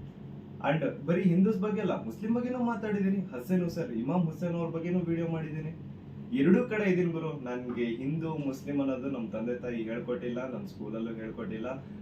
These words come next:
ನನ್ಗಿರುವಂತಹ ನೈಂಟಿ ನೈನ್ ಪರ್ಸೆಂಟ್ಸ್ ವಿ-, ಏನು ನನ್ ಫ್ರೆಂಡ್ಸ್ ಇದ್ದಾರೆ, ಅವ್ರು ಎಲ್ರೂ ಹಿಂದೂಸ್. ನನ್ ಮುಸ್ಲಿಂ ಕಡೆ ಇಲ್ಲ, ಹಿಂದೂಸ್ ಕಡೆ ಇಲ್ಲ, ನಾನ್, ನಾನ್ ಮನುಷ್ಯತ್ವ ಕಡೆ ಇದೀನಿ ಅಷ್ಟೇ.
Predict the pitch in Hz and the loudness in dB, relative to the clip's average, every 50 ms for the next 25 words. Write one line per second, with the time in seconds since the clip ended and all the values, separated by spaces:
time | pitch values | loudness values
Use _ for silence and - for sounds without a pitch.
0 | - 113 110 113 110 113 113 123 127 127 123 117 - - - 117 110 107 107 117 | -6 -4 -2 -2 -2 -2 -2 -2 -2 -2 -4 -4 -4 -6 -6 -8 -6 -6 -4 -2
1 | 135 139 139 131 135 123 120 117 113 110 - 107 104 - - 107 104 - - - | 0 0 0 0 -2 -4 -4 -4 -6 -6 -6 -8 -8 -8 -8 -10 -10 -10 -10 -10
2 | - 95 90 - - 104 98 95 98 95 95 95 95 104 113 113 113 107 101 98 | -8 -8 -6 -6 -6 -6 -6 -4 -4 -2 -2 -2 -2 -2 -2 -4 -4 -4 -4 -4
3 | 95 92 - 123 131 - - - 123 113 107 - 120 123 104 104 - - - - | -4 -4 -4 -2 -2 -2 -2 -2 -2 -4 -2 -2 -2 -4 -4 -6 -8 -12 -12 -14
4 | - - - 107 104 104 107 107 113 120 131 135 135 135 131 127 131 135 135 123 | -12 -8 -8 -6 -6 -6 -4 -2 0 2 4 4 4 4 2 0 -2 -4 -4 -2
5 | 113 107 101 101 95 - - - - - - - - - - - - - - 110 | -4 -4 -4 -4 -6 -6 -8 -10 -10 -10 -12 -12 -12 -12 -10 -10 -10 -8 -6 -4
6 | 110 110 110 113 117 - - 123 139 143 135 131 123 123 120 120 117 113 113 117 | -4 -2 -2 -2 -4 -4 -2 0 0 0 0 0 0 0 0 0 0 -2 -2 -2
7 | 131 - - - - - - 117 113 110 104 98 - - 101 98 98 98 95 98 | 0 0 -2 -2 -4 -6 -6 -4 -4 -4 -4 -6 -8 -4 -4 -2 -2 -2 -2 -2
8 | 95 98 101 101 107 113 110 101 101 104 101 95 95 98 101 110 117 131 - 131 | -2 -4 -4 -4 -4 -4 -4 -4 -4 -4 -6 -6 -6 -6 -4 -2 -2 -4 -2 -4
9 | 127 - 113 113 - 113 117 113 101 95 95 92 92 - - - - - | -6 -4 -6 -6 -4 -4 -4 -4 -4 -4 -4 -4 -6 -4 -4 -4 -4 -4